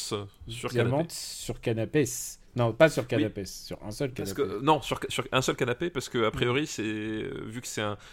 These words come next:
Speaker 1: c'est un collier, donc c'est une rivière de diamants, donc
Speaker 2: Mm.
Speaker 1: a priori, il y en a quand même plusieurs.
Speaker 2: Et c'est pas un film aussi léger qu'il n'y paraît.
Speaker 1: Oui, c'est, oui, voilà, c'est, c'est plus, euh,
Speaker 2: Alors,
Speaker 1: c'est plus
Speaker 2: c-,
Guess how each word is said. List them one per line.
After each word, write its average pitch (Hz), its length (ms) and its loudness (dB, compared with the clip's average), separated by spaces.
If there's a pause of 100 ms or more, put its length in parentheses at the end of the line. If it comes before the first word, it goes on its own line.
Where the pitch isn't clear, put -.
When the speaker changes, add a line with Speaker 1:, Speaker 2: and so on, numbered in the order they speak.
Speaker 1:
c'est - 180 -6
un 123 60 6
collier, 139 240 6
donc 120 160 0
c'est - 180 -8
une 113 80 0
rivière 120 300 4
de 104 80 4
diamants, 113 300 4
donc 113 140 0
Speaker 2:
Mm. 117 40 0
Speaker 1:
a 107 40 -2
priori, 113 240 0
il 139 40 2
y 117 40 -2
en 104 40 0
a - 20 0
quand 113 100 2
même 123 80 0
plusieurs. 95 280 -4 (180)
Speaker 2:
Et 147 60 -2
c'est 220 120 2
pas 262 160 8
un 262 40 6
film 226 240 0 (120)
aussi 190 260 2
léger 180 280 6
qu'il 165 180 0
n'y 151 120 6
paraît. 120 340 6 (880)
Speaker 1:
Oui, 208 180 4
c'est, 131 160 0
oui, 156 160 6
voilà, 117 220 10
c'est, - 160 -4
c'est - 120 -2
plus, 151 320 -2
euh, 107 540 0 (160)
Speaker 2:
Alors, 139 220 8
Speaker 1:
c'est 123 120 2
plus 156 100 0
Speaker 2:
c-, - 20 0